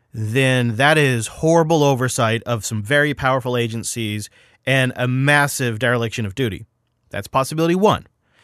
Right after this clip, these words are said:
Or possibility two is Adam Schiff is bullshitting you.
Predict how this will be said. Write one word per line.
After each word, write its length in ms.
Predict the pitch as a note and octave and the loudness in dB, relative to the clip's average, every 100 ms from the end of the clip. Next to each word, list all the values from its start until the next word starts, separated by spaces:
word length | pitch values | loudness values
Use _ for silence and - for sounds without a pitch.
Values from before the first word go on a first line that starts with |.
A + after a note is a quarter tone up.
| _ _ _ _ _ | _ _ _ _ _
Or 260 | B2+ C3+ B2+ | 0 2 0
possibility 720 | B2 D3 C3+ C3+ C3 B2 G#2 | 0 0 0 -4 0 0 -2
two 680 | A2 - B3 B3+ A#2 G2+ B2+ _ _ _ _ | -8 -6 -2 0 2 -2 -6 _ _ _ _
is 140 | - C3 | -4 0
Adam 300 | A#2+ C#3 C#3 | 2 2 2
Schiff 220 | - A#2+ | 0 -2
is 140 | G#2+ F#2 - _ _ _ _ - | -2 -6 -14 _ _ _ _ 2
bullshitting 540 | F#3+ F3 - A2+ D#2+ | 4 4 2 -2 -4
you. 180 | A1+ - | -10 -16